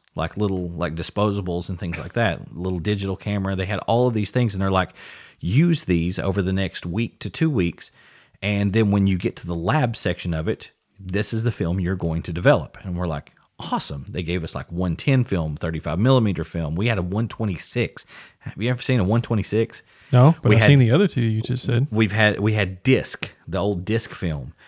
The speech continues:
Speaker 1: We had, I mean, we had all kinds of, now, mind you, this was ni-, uh, two thousand four. So we're talking about the, the birth of digital happening right at that point.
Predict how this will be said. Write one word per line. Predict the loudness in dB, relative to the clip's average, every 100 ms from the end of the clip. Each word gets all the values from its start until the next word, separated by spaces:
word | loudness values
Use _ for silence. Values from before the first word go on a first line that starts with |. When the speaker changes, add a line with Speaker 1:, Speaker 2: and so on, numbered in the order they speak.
| -20 -4
Speaker 1:
We | -2
had, | 0 0 0
I | 2
mean, | 4
we | 6
had | 4 4 4
all | 4 4
kinds | 4 2
of, |
now, | 2 2
mind | 2 0 4 4 4
you, | 4
this | 2 2 2
was | 2
ni-, | 2 2 2 2
uh, | 4 4 4
two | 2
thousand | 4 2 0 -4
four. | -2 -2 -2
So | -2 0 0 -2 -18 -20 -10
we're | 2 2
talking | 4 2 2 2
about | 4 4 2 -4
the, | 0 2 2
the | 0 0
birth | 2 4 8 6 4
of | 0
digital | 2 0 0 -8
happening | -8 -4 -4 -4 -6 -2
right | 2 2
at | 2 -2
that | -6
point. | -2 -4 -2